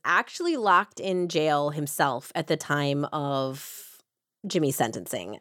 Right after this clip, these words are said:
Chip had been arrested the day before New Year's Eve, nineteen ninety-eight,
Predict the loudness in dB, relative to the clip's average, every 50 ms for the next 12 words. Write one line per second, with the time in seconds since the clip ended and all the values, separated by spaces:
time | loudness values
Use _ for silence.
0 | -14 _ -4 -2 0 0 0 -2 -2 0 0 0 2 2 2 2 2 0 -2 -2
1 | -2 -2 -2 -2 0 2 2 2 2 0 -2 0 2 2 2 2 0 0 0 0
2 | 0 -2 -2 -2 -2 -2 -2 -2 -2 -2 -4 -2 -2 0 0 0 -2 -4 -6 -4
3 | -2 0 0 0 -2 -4 -8